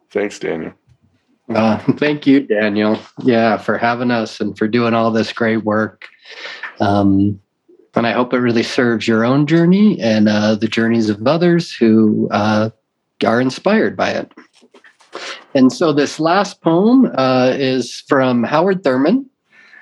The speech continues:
Speaker 2: who's been, um, is my favorite scholar, and of course has been a great teacher and just someone that I find brings together in a really life-giving way so many of the issues that we are facing today.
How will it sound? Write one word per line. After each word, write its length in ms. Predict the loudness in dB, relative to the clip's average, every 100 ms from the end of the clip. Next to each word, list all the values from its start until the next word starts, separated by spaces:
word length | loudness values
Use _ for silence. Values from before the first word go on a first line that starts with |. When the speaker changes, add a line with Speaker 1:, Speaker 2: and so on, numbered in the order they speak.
| -4
Speaker 2:
who's 200 | 0 0
been, 600 | 0 0 2 4 4 0
um, 760 | -2 -2 0 0 2 2 0 -4 _ _ _ _ _ _ -2
is 180 | 0 0
my 140 | -2 -2
favorite 440 | -2 -2 0 -2
scholar, 800 | -6 -6 -2 0 0 -2 -2 -6 _ _ -6
and 200 | -2 0
of 120 | -2 -4
course 380 | -2 -2 -2
has 120 | -4 -2
been 240 | 0 2
a 80 | 0
great 360 | -2 -4 -6
teacher 720 | -2 -2 0 0 0 0 -2 -6 _ _ _ -6
and 180 | -2 0
just 220 | -2 -2
someone 400 | 0 2 2 2
that 100 | 0
I 140 | -2
find 640 | -2 -2 0 0 0 -2
brings 400 | 0 0 0 -2
together 720 | -6 -2 0 0 0 0 -4 _ _ _ _ -20 -20 -20 _ -2
in 120 | 0
a 120 | 2
really 340 | 2 2 0
life-giving 720 | 0 0 -2 -6 -4 0 0 2
way 240 | 2 0
so 300 | -2 -2 0
many 220 | 2 2
of 100 | 0
the 160 | 0 0
issues 520 | -2 -2 0 0 0
that 100 | 0
we 120 | 0
are 80 | -2
facing 500 | -2 -4 -4 -6 -6
today. 400 | -2 0 0 -2